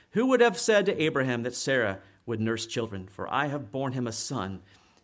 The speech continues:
in his old age.'" She is beside herself. Neither of us, we can't have kids. I, I'm past the age of childbearing, and look what God has done. I've had a child. She's amazed at it. So let's recount now. He's a hundred years old. How old was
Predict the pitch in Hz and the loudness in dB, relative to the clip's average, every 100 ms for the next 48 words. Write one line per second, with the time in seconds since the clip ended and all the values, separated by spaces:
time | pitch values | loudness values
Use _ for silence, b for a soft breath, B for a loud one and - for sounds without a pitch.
0 | _ 117 117 117 113 123 110 - 113 104 | _ -6 -4 -4 -2 -2 -2 -2 -2 -2
1 | - 226 254 - 196 - 185 180 165 - | 0 2 4 4 0 4 6 6 4 2
2 | 107 87 - B B 180 202 214 233 254 | 0 -2 -8 B B -4 0 6 6 8
3 | 247 226 190 - B 269 277 220 143 120 | 8 8 6 2 B 0 6 6 6 4
4 | 110 170 233 - - b b b b - | 4 0 0 0 -8 b b b b 6
5 | 233 - 214 - 226 240 226 208 185 180 | 8 8 4 0 -2 0 2 0 0 -2
6 | 170 160 151 156 156 160 127 123 131 165 | 0 0 2 2 0 -2 -4 -2 0 0
7 | 170 180 135 131 131 107 104 95 98 127 | 0 -2 0 -2 -2 -4 -6 -6 -6 -6
8 | 127 - 113 104 90 - b - 139 143 | -4 -4 -4 -4 -8 -14 b -8 -2 2
9 | 143 143 135 123 - b b 110 101 98 | 2 2 0 -2 -10 b b -4 -4 -8
10 | - - - B B B - 233 165 127 | -18 -20 -20 B B B 4 8 8 8
11 | 185 240 247 254 262 226 160 147 185 185 | 4 4 2 2 4 4 4 4 4 2
12 | 196 269 254 196 156 139 165 220 277 269 | 2 2 4 4 6 6 4 4 4 6
13 | 214 220 220 196 196 190 | 8 10 8 6 0 -2